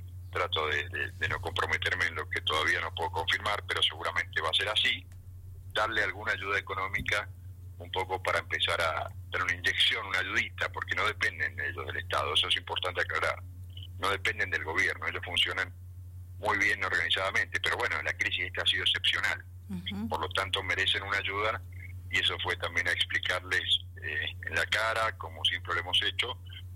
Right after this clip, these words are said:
Speaker 1: cómo podemos hacerlo y tener un plan de al-, un, un par de alternativas con un plan.
Speaker 2: Bien. ¿Por qué eligió San Rafael para hacer la primera reunión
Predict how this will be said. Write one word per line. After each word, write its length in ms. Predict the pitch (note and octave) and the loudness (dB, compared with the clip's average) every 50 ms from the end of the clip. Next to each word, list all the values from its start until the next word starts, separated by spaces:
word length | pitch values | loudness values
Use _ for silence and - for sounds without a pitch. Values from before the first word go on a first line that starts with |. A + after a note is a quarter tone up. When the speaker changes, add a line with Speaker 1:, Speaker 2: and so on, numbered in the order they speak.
| - - - - | -12 -12 -10 -4
Speaker 1:
cómo 340 | - G#2+ A2 A2+ A2+ A2 G2+ | 0 0 0 2 0 -2 0
podemos 360 | - F#2+ F#2+ F#2+ G2 F#2+ - G2+ | 2 2 2 2 4 2 2 4
hacerlo 520 | G2 - - G#2 G#2 G2+ G2+ A2+ A2+ - F#2 | 4 2 2 2 0 0 -2 -2 -2 -2 -4
y 160 | - - - | -4 -4 -4
tener 280 | - F2+ F2+ F2 F2 F2+ | -2 0 0 2 0 0
un 120 | F2+ - | -2 -2
plan 200 | - E2+ E2+ E2+ | 0 0 0 2
de 60 | F2 E2+ | 2 0
al-, 160 | E2 E2+ - | 0 0 -6
un, 520 | E2+ F2 F2 E2+ E2+ E2 E2+ F2 - - | -6 -4 -4 -4 -4 -6 -8 -8 -8 -8
un 140 | F2+ F2+ - | -8 -4 0
par 140 | - G2+ F#2+ | 0 2 4
de 100 | F#2+ F2+ | 4 2
alternativas 640 | F2 F2 E2+ D#2+ D#2+ E2+ E2 E2+ - F#2 F#2+ F#2+ F2+ | 2 2 0 0 0 0 0 2 2 2 2 2 0
con 160 | - C#2+ C#2+ | -2 -4 -4
un 120 | C#2+ - | -4 -6
plan. 200 | - - - - - - - - - - - - - - - - | -4 -2 -2 -2 -2 -6 -10 -10 -10 -10 -12 -10 -10 -10 -8 -4
Speaker 2:
Bien. 380 | G#3+ F#3+ G#3 G3 F3 E3+ E3+ - - - - - - - - - - - - - - | 0 2 4 4 4 2 -2 -6 -8 -8 -8 -8 -8 -8 -8 -10 -10 -10 -8 -4 0
¿Por 200 | C#4 C#4+ C#4+ - | 0 0 0 2
qué 240 | - G4 G4+ G4+ F#4+ | 2 4 4 4 6
eligió 500 | E4 D4 B3+ - - C#4 C#4+ D4 C#4+ C4+ | 6 6 4 4 4 4 6 6 6 4
San 240 | - - A#3+ A#3 A3 | 4 4 2 2 2
Rafael 580 | A3 A3 - - A3 G#3+ A3 A#3 A#3+ C4 C4+ | 2 0 2 2 2 4 4 4 4 2 2
para 300 | - B3+ A#3 A3+ G#3+ G#3 | 2 2 4 4 4 4
hacer 260 | G#3 G3 - A#3+ A#3 | 4 4 2 2 2
la 160 | A#3 B3 A#3+ A3+ | 2 2 2 2
primera 420 | A3+ G#3+ A3 A3 A#3 A#3+ B3 A#3+ | 2 2 4 4 4 6 4 4
reunión 640 | A#3 A#3 G#3+ G#3 G#3 G#3 G#3+ G#3 G3+ F#3+ F#3+ F#3 | 4 4 4 4 4 4 6 6 4 4 2 -2